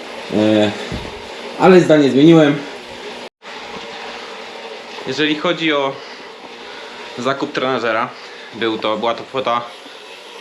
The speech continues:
tysiąc dziewięćset dziewięćdziesiąt dziewięć złotych na promocji, e, w Media Expercie.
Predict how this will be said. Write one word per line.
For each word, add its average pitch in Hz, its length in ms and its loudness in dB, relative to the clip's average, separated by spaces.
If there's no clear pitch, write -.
tysiąc 123 340 -2
dziewięćset 135 380 0
dziewięćdziesiąt 135 380 -4
dziewięć 143 200 -2
złotych 135 600 -2
na 139 160 -4
promocji, 131 640 -2
e, 110 280 -2
w 104 40 -10
Media 123 220 0
Expercie. 117 500 -4